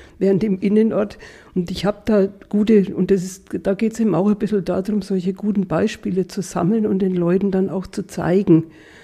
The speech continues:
na, wie es anders ausschauen kann. Und ich hab einige Beispiele, wo ich sagen kann, also da waren die Leute hinterher dankbar, dass sie eben das alte Haus umgenutzt haben, weil sie dadurch viel, viel individuellere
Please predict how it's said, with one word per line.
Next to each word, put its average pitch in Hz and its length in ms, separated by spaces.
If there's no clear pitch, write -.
na, 185 180
wie 185 100
es 180 120
anders 190 420
ausschauen 196 640
kann. 196 320
Und 190 240
ich 180 180
hab 190 180
einige 208 440
Beispiele, 196 760
wo 190 140
ich 190 100
sagen 175 320
kann, 190 280
also 202 220
da 185 220
waren 185 180
die 190 60
Leute 190 380
hinterher 190 480
dankbar, 190 500
dass 196 200
sie 202 100
eben 190 420
das 180 200
alte 208 440
Haus 190 300
umgenutzt 190 720
haben, 196 160
weil 175 160
sie 185 120
dadurch 185 420
viel, 214 480
viel - 380
individuellere 190 1000